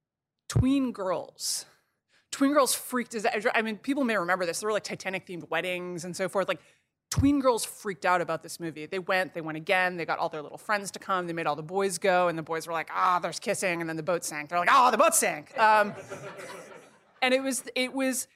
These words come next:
it's actually, you look at the box office for a normal blockbuster, and they make all of their, their mo-, their money in, like, the first three weeks. People just kept going to see Titanic. They saw it, like,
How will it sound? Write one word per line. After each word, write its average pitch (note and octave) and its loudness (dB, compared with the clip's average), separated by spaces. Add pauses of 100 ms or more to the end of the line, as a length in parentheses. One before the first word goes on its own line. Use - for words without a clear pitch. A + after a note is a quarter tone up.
(200)
it's C#4 2
actually, C#4+ 4
you B3+ 6
look C4+ 0
at C#4+ -2
the B3 -6
box A#3+ 2
office G3 -2
for G3+ -8
a F#3+ -4
normal F#3 -4
blockbuster, E3+ -6
and D#3+ -8
they E3+ -8
make E3+ -8
all F3 -2
of E3 -6
their, D#3 -10
their E3+ -10
mo-, E3 -10
their E3+ -6
money D#3 -6
in, D3+ -14
like, D3+ -18
the D3+ -20
first D#3+ -14
three E3 -16
weeks. D3+ -14
People A3 -8
just G#3 -8
kept - -4
going F3 -4
to E3 -6
see E3 -8
Titanic. - -10
They F3+ -8
saw E3+ 2
it, - -6
like, D#3+ -10